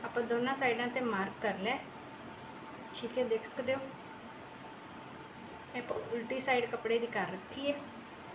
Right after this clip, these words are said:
ਇਹ ਵਾਲੇ ਆਪਾਂ ਪਾਈਪ ਲੈਸ ਲਗਾਵਾਂਗੇ ਵਾਈਟ ਕਲਰ ਦੀ। ਇਹਦਾ ਪੁੱਠੀ ਸਿੱਧੀ ਸਾਈਡ ਤੁਸੀਂ ਦੇਖ ਲੈਣੀ, ਜੇ ਤੁਹਾਨੂੰ ਇੱਕੋ ਜਿਹੀ ਲੱਗੇ ਤਾਂ ਫਿਰ ਤੁਸੀਂ ਕਿਹੜੀ ਸਾਈਡ ਤੋਂ ਮਰਜ਼ੀ ਲਗਾ ਸਕਦੇ ਹੋ।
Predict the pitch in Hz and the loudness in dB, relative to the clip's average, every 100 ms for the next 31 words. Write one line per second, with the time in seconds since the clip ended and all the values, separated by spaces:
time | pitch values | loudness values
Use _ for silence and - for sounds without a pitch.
0 | - - - - - - - - - - | -12 -12 -12 -12 -12 -12 -12 -10 -10 -6
1 | - 247 254 254 247 247 - - - - | 4 4 6 4 4 0 -2 -10 -10 -2
2 | 214 202 - - - 226 226 208 208 233 | 0 0 -6 -12 -4 4 6 6 2 0
3 | 226 214 240 294 - 233 214 196 - 220 | 0 2 2 2 0 -2 0 0 0 4
4 | 220 220 269 277 - - - - - - | 4 4 0 -2 -8 -12 -12 -12 -10 -10
5 | - - - 254 285 269 - 262 269 247 | -10 -10 -2 4 4 4 0 -2 -2 -2
6 | 262 269 240 254 254 247 233 202 190 226 | 0 4 4 4 0 -2 0 0 2 2
7 | 254 247 254 254 240 226 233 - - 254 | 2 4 4 4 2 4 4 2 4 4
8 | 262 247 220 226 233 - 240 - - 240 | 4 2 6 6 6 2 0 0 -6 -6
9 | - 240 226 247 - 226 220 - 233 220 | 0 4 6 6 4 2 2 2 0 2
10 | 180 - 214 208 196 - 220 240 | -2 -2 0 0 0 -4 2 2